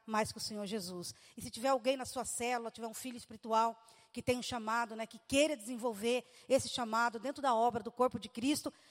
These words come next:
incentiva também a estar fazendo o curso também, né, pra que ele possa realmente estar dentro dos trilhos e saber que tudo isso vai ser para o bem, para o crescimento,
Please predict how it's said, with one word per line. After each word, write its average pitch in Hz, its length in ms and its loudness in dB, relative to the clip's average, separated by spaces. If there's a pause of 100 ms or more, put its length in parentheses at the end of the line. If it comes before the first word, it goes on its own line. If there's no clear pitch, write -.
(140)
incentiva 339 500 8
também 269 280 0
a - 20 -2
estar 247 180 -4
fazendo 220 320 -8
o - 40 -12
curso 202 260 -10
também, 185 340 -8 (260)
né, 220 300 -2 (260)
pra 220 120 -2
que 247 100 -6
ele 233 80 -8
possa 240 320 2
realmente 233 280 -6
estar 233 180 -4
dentro 302 260 -2
dos 254 200 -8
trilhos 254 440 0
e - 20 -4
saber 240 420 4 (260)
que 247 80 -8
tudo 370 340 2
isso 330 400 -2 (300)
vai 240 140 2
ser 269 160 -2
para 247 180 0
o 220 40 -6
bem, 254 340 4
para 240 160 -4
o 226 60 -10
crescimento, 247 840 -2